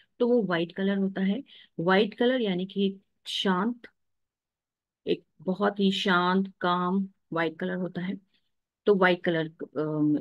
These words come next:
इनका जो देवी होती है, इनका भी जो होता है white color होता है। अच्छा,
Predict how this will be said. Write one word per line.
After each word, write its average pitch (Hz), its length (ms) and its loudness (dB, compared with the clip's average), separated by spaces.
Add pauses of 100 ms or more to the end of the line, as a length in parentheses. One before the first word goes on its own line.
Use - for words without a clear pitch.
इनका 175 340 2
जो 175 160 0
देवी 156 300 2
होती 185 340 2
है, 226 160 -2
इनका 175 260 -2
भी 180 140 -6
जो 180 120 -6
होता 147 200 -8
है 185 120 -8 (180)
white 151 220 -4
color 127 200 -14
होता - 240 -20
है। 139 80 -18 (840)
अच्छा, - 300 -8